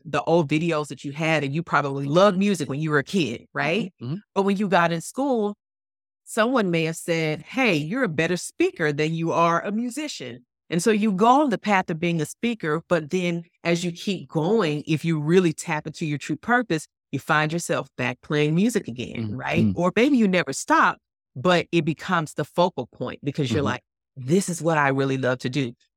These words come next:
Speaker 1: This is what I'm truly born to do," right?
Speaker 2: Mm-hmm.
Speaker 1: And so that's how, um, that's how our journey in life is. And I, it's beautiful because God already knows.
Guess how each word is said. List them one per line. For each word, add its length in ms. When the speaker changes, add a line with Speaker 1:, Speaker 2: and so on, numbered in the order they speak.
Speaker 1:
This 200
is 100
what 120
I'm 100
truly 320
born 360
to 140
do," 300
right? 400
Speaker 2:
Mm-hmm. 160
Speaker 1:
And 80
so 300
that's 320
how, 540
um, 440
that's 220
how 200
our 140
journey 440
in 80
life 360
is. 240
And 100
I, 140
it's 180
beautiful 420
because 380
God 260
already 340
knows. 520